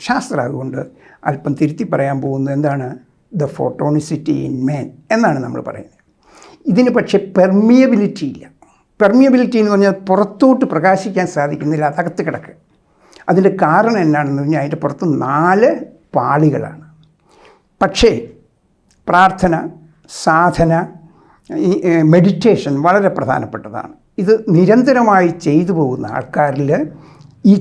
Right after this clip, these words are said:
ചൈതന്യം വികസിക്കാൻ തുടങ്ങും. അതാണല്ലോ ചില ആൾക്കാരെ കാണുമ്പോഴേ നമുക്കൊരു പ്രത്യേകത തോന്നുന്നത്,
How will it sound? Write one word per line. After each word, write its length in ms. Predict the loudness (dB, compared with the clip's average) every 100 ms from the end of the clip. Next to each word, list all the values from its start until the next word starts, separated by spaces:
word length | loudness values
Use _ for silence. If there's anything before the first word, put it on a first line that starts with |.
| 2
ചൈതന്യം 460 | 0 2 0 0 -2
വികസിക്കാൻ 480 | -4 -8 -12 -10 -10
തുടങ്ങും. 160 | -12 -20 _ _ _ _ _ _ _ _ _ _ _ 0
അതാണല്ലോ 400 | 2 4 4 2 2 2
ചില 140 | 4 6 6
ആൾക്കാരെ 360 | 4 4 4 4 2
കാണുമ്പോഴേ 720 | 2 4 4 4 6 6 6 4 -2 -20 -16 -2 2
നമുക്കൊരു 500 | 2 2 4 4 4 0 -10 _ _ _ _ _ _ _ -2
പ്രത്യേകത 440 | 2 6 6 6 4 4
തോന്നുന്നത്, 460 | 4 4 2 -4